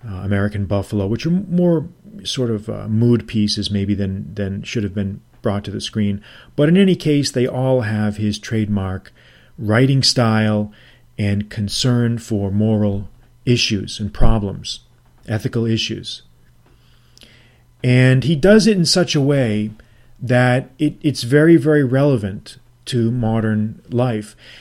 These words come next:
And I would go f-, so far as to say no one out there is doing the, the, the type of movies that he's doing. When I say that David Mamet is the most virtuous of directors practicing today, what I mean that in a very specific way.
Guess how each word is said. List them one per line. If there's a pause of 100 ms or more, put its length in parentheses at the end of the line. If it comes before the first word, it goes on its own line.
(140)
And
I
would
go
f-, (160)
so
far
as
to
say
no
one
out
there
is
doing
the, (120)
the, (280)
the
type
of
movies
that
he's
doing. (640)
When
I
say
that
David
Mamet
is
the
most
virtuous (640)
of
directors (320)
practicing
today,
what
I
mean
that
in
a
very
specific
way.